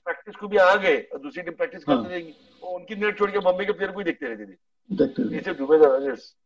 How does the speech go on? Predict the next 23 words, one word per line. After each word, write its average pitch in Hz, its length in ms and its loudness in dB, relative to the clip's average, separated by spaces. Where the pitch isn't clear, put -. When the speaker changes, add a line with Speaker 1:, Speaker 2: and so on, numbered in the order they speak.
Speaker 1:
मांजरेकर, 120 560 -4
रवि - 220 -8
शास्त्री, - 380 -8
तेंदुलकर, 127 800 -6
विनोद 156 200 2
कामली, 139 600 4
समीर 156 320 2
दिगे, 143 280 2
सलील 147 240 2
अंकोला, 151 560 6
अरे 180 160 2
बाप 240 380 0
रे 247 60 2
बाप, 131 160 2
ये 156 100 2
दिग्गज 165 340 -2
सारे 139 160 -2
लोग, 139 220 -2
इतने 160 240 -6
बड़े-बड़े 156 460 6
प्लेयर, 113 260 -4
साला - 160 6
ये, 165 200 4